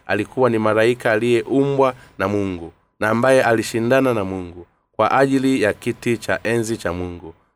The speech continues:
Mnyama anayeonekana katika sura hii anamaanisha ni yule aliyepokea mamlaka toka kwa joka na anayefanya kazi za kusimama kinyume na Mungu na watakatifu wake. Shetani ambaye alikuwa ni malaika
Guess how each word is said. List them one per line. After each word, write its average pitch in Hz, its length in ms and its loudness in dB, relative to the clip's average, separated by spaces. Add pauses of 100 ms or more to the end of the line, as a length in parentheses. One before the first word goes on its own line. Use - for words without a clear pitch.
Mnyama 143 320 4
anayeonekana 131 720 2
katika 120 360 -4
sura 104 300 -2
hii 113 320 0 (260)
anamaanisha 107 760 2 (220)
ni 101 160 -4
yule 131 240 4
aliyepokea 120 800 0
mamlaka 120 560 0
toka 127 340 -4
kwa 104 220 -2
joka 104 420 -8 (320)
na 98 160 -2
anayefanya 123 840 0
kazi 98 440 -2 (280)
za 98 120 0
kusimama 113 560 -2
kinyume 107 540 -2 (260)
na 92 120 -4
Mungu 95 460 -6 (300)
na 101 120 0
watakatifu 98 680 -2
wake. 85 380 -4 (280)
Shetani 151 440 0
ambaye 139 320 2
alikuwa 123 480 0
ni 120 80 0
malaika 117 580 0